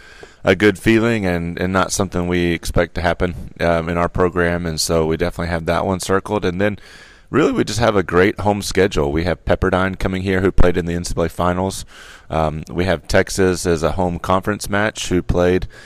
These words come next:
in the finals. So the two teams that played in the finals last year, we have them here at home. Um, we have U S C here, which will be a fun match. They've never played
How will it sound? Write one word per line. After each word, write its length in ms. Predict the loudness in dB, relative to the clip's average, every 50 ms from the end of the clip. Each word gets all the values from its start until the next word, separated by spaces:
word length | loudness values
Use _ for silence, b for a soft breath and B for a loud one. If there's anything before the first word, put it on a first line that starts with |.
| B B B B B
in 140 | 0 0 0
the 80 | 0
finals. 400 | 0 2 2 2 2 -2 -2 -4
So 260 | -6 -6 -2 0 2
the 80 | 2 2
two 220 | 0 2 0 0
teams 260 | 2 0 0 0 0 -2
that 120 | 0 2
played 120 | 2 2
in 60 | 2 2
the 80 | 0
finals 380 | 0 0 0 2 0 0 0 2
last 200 | 0 0 0 0
year, 100 | -2 0
we 120 | 0 0
have 160 | -2 -2 -2
them 160 | -2 -2 -2 -2
here 160 | -2 -2 -2
at 100 | -2 -2
home. 300 | 0 -2 -2 -2 -4 -8 -12 B B B B B B B B B B
Um, 440 | -8 -6 -4 -4 -4 -6 -6 -6 -4
we 140 | -4 -2 -2
have 380 | 0 0 0 0 -2 -4 -10 -20 b b b b b b b b
U 180 | 0 2 4 4
S 120 | 4 2
C 260 | 0 0 0 0 0 0
here, 260 | 0 0 0 0 0
which 220 | -2 -4 -4 -2
will 60 | -2
be 100 | 0 0
a 80 | 0 0
fun 260 | 0 -2 -2 -2 -2
match. 360 | -2 -2 -2 -4 -4 -6 -6
They've 160 | -4 -4 -4 -4
never 200 | -4 -4 -2 0
played 440 | 2 2 2 2 0 -2 -4 -8